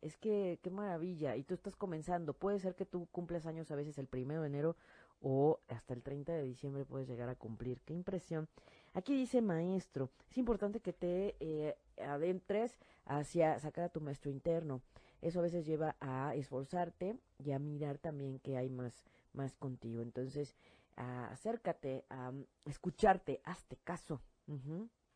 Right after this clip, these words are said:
El maestro, fíjense, hablando de, creo que es muy interesante porque es Capricornio. El maestro del karma, que te hace esforzarte y que por supuesto te va a recompensar, va a estar cerca de tu, de tu sol y ya está siendo, ya se está acercando cada vez más.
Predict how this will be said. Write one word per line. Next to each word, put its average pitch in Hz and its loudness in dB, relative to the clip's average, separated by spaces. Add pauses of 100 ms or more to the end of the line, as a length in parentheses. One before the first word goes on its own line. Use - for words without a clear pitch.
(560)
El 190 0
maestro, 262 -2
fíjense, 185 -4
hablando 233 2
de, 240 6
creo 247 2
que 277 2
es 269 -2
muy 254 2
interesante 185 0
porque 170 0
es 208 -2
Capricornio. 151 0 (340)
El 175 -2
maestro 220 2
del 226 0
karma, 170 2
que - -6
te 143 2
hace 160 0
esforzarte 156 2
y - -4
que 160 -2
por 185 0
supuesto 285 2
te 247 8
va 226 6
a 220 6
recompensar, 156 0 (400)
va 196 4
a - 2
estar 247 2 (220)
cerca 202 0
de 175 2
tu, - -10 (140)
de 143 0
tu - -6
sol 117 -4
y 131 -2
ya 170 4
está 160 -4
siendo, 139 -2
ya 156 -4
se 160 -2
está 151 -6
acercando 127 -4
cada 127 -2
vez 117 -6
más. 110 -10